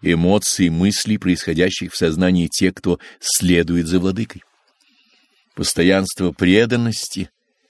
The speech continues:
любви и устремления не знает крайности этих изменений и черпает силы свои от осознания того, что не изменяем, Владыка.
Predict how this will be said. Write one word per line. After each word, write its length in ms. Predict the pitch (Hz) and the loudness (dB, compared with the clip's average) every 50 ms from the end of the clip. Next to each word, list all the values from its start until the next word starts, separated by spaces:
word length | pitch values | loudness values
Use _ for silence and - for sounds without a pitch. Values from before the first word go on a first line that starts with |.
| _ _ _ _ - | _ _ _ _ -8
любви 540 | 80 80 82 85 78 73 73 78 98 107 110 | -2 0 0 0 0 0 0 2 4 6 6
и 40 | 110 | 6
устремления 720 | 104 98 - - - 98 90 82 85 95 110 117 113 104 | 4 4 2 0 0 0 0 2 2 2 2 4 2 2
не 140 | 101 98 98 | 2 2 2
знает 500 | 87 78 78 87 92 101 110 120 123 - | 0 0 0 2 2 2 2 0 -2 -4
крайности 640 | - - 151 165 160 151 139 131 117 - - - | -4 -2 0 2 2 2 0 -2 -2 -4 -2 -2
этих 260 | 101 95 - 92 80 98 | -4 -4 -4 -6 -8 -6
изменений 520 | 80 73 85 85 82 80 80 78 71 - _ - - - - - - - - - | -4 -2 0 0 2 0 0 -2 -4 -6 _ -18 -20 -20 -18 -18 -18 -18 -16 -4
и 380 | - - 202 202 208 208 196 190 | 0 4 6 6 6 6 4 2
черпает 640 | - - - - - 208 190 - - 170 165 156 135 | 0 -2 2 4 4 4 4 2 0 -2 -2 -2 -4
силы 400 | - - - 220 220 165 131 110 | -4 -4 -2 0 2 2 2 2
свои 380 | - - 101 95 87 85 87 - - _ | 2 2 2 2 4 2 2 0 -4 _
от 220 | - 104 110 107 - | -2 0 0 0 -2
осознания 640 | 113 - - 135 127 120 131 160 160 151 147 143 | -2 0 0 0 0 0 -2 -2 0 0 0 -2
того, 240 | 131 - 147 147 156 | 0 0 0 0 0
что 220 | 135 - - 139 131 | -2 0 0 0 0
не 260 | 135 139 143 143 139 | 0 0 0 0 0
изменяем, 720 | 123 110 120 131 131 127 127 123 120 113 110 101 92 85 | 0 0 0 0 2 4 4 4 4 4 4 2 2 0
Владыка. 420 | 76 76 78 71 69 71 - - | 0 -2 -2 -2 -4 -6 -8 -8